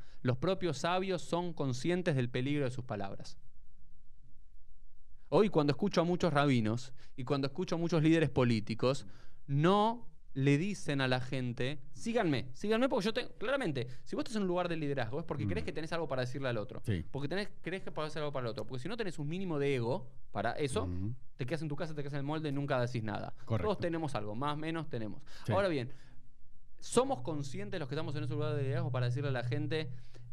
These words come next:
Speaker 1: "Escúchenme, pero no tanto". O "Escúchenme a mí, pero escuchen también a otras personas". O "Escúchenme a mí, pero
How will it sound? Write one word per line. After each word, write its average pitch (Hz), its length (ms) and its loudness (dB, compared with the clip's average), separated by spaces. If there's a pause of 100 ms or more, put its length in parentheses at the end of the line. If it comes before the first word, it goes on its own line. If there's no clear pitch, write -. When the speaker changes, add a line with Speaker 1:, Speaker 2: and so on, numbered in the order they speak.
(100)
Speaker 1:
"Escúchenme, 208 440 0
pero 185 180 -2
no 147 140 0
tanto". 113 380 0 (260)
O 156 120 2
"Escúchenme 202 420 -2
a - 20 -2
mí, 240 140 -2
pero 190 120 0
escuchen 190 280 -2
también 170 160 -2
a 175 40 -2
otras 151 140 -4
personas". 123 480 -4
O - 80 0
"Escúchenme 220 380 2
a 180 40 4
mí, 240 140 2
pero 180 300 4